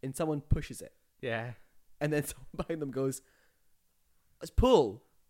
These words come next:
Speaker 1: It's like,
Speaker 2: Well, it's not gonna be anything else,
Speaker 1: Exactly!
Speaker 2: is it?
Speaker 1: What's your, I'm not gonna try and lift it up, am I?
Speaker 2: <laughs> It's down.
Speaker 1: <laughs> Yeah. Fuck you guys.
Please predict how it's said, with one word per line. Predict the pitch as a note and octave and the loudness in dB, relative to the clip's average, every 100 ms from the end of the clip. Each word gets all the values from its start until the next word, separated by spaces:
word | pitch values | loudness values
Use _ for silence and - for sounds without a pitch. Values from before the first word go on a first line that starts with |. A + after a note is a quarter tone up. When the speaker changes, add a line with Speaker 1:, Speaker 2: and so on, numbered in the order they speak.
| _ _ _ _ | _ _ _ _
Speaker 1:
It's | D3 - | -6 0
like, | C#3 - - _ _ | 0 -2 -14 _ _
Speaker 2:
Well, | D3 | -2
it's | D3 | 2
not | F3+ | 4
gonna | D#3+ | 4
be | D3+ | 4
anything | D3 C#3 C3+ | 2 2 6
else, | D#4+ | 6
Speaker 1:
Exactly! | F#4 G4 F#4+ G4+ F#4+ F#4 A#3+ G3+ | 6 6 10 12 10 6 2 4
Speaker 2:
is | D#3 | 2
it? | F2 F#2 - - - | -4 -8 -18 -20 4
Speaker 1:
What's | - C#5 D#4 | 6 8 4
your, | - A4 B3 - - | 2 2 0 -2 -8
I'm | |
not | D4+ | -6
gonna | D4+ | 2
try | C4+ | 4
and | A3 | 8
lift | B3 - A#3 | 6 6 4
it | A3+ | 6
up, | B3+ A3+ | 6 6
am | C4 | 6
I? | C4 D#3+ | 8 6
Speaker 2:
<laughs> | C3 | 4
It's | - | 2
down. | - C4+ C4+ F#3 A2 F3+ | 6 8 8 6 4 -2
Speaker 1:
<laughs> | - | 0
Yeah. | D#4 - E4+ G3+ D3+ C3 - - C4+ - - | 0 2 4 6 4 2 -6 -14 -14 -8 0
Fuck | C#4+ - | 0 0
you | G#3 G#3 | -2 2
guys. | E3+ D3 | 4 4